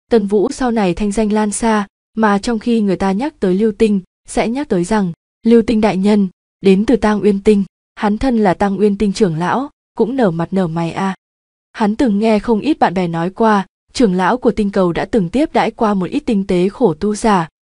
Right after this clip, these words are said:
những tinh tế khổ tu giả này tiếp nhận thân phận tinh toàn, chỉ là không nghĩ tới chính mình cũng tìm được một cơ hội tốt như vậy. "Lưu Tinh đại nhân,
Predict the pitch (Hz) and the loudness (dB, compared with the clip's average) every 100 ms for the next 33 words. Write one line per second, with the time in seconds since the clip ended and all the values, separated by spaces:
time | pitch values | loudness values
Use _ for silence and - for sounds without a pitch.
0 | _ 240 240 240 208 185 208 226 160 208 | _ -6 -2 0 2 2 2 0 0 -2
1 | 196 196 170 175 165 - _ 320 262 - | -2 -2 -2 -2 -4 -8 _ -2 -2 -4
2 | - 208 185 214 - 208 190 196 165 147 | -2 -4 -2 -4 -2 -6 -2 -2 -2 -8
3 | _ _ - 214 175 - 226 214 220 233 | _ _ 0 4 2 0 -2 0 2 4
4 | 190 220 196 254 220 175 180 233 233 180 | 4 2 -2 0 0 0 -2 0 0 0
5 | 170 165 190 196 175 247 285 240 208 190 | -2 -2 -2 0 0 0 0 0 0 0
6 | - _ _ _ _ _ _ _ _ - | -4 _ _ _ _ _ _ _ _ 2
7 | 233 226 226 214 180 190 214 | 4 4 2 2 0 2 2